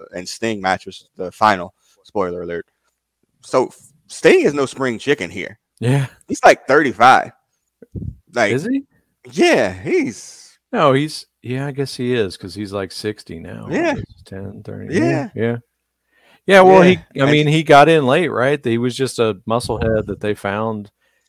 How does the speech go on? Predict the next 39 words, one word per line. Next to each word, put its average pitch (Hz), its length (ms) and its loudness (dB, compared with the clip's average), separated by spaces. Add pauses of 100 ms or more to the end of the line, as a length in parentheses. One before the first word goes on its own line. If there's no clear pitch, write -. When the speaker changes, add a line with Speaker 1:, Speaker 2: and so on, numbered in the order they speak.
(140)
Speaker 1:
Mm-hmm. 101 60 -8 (220)
Speaker 2:
in 95 240 -12 (260)
U 104 220 -10
W 101 460 -4
F. 117 220 -4
And, 92 420 -12
like, 98 240 -4
what 120 140 2
is 98 80 -4
he, 104 100 -4
like, 95 220 -4
five 98 260 -2
years 104 200 -6
in 101 100 -8
the 98 80 -8
business 107 460 -8
at 120 160 -12
this 127 140 -14
point? 143 280 -12 (220)
Speaker 1:
Yeah, 131 260 2
it's 131 120 -8
not 170 180 -6
that 110 200 0
long. 98 340 -4 (1120)
Speaker 2:
Oh. 87 160 -8
Speaker 1:
In 95 60 -10
high 92 200 -6
school. - 280 -18 (120)
Oh, 139 600 -2 (440)
but, 113 160 -6
Speaker 2:
Skins 98 220 -4
Speaker 1:
I 110 60 -4
Speaker 2:
the 110 80 -6
Speaker 1:
mean, 104 80 -4
Speaker 2:
cat. 160 340 6
Speaker 1:
oh, 214 400 6
there 139 260 -2
you 120 120 -6
go. 101 380 -8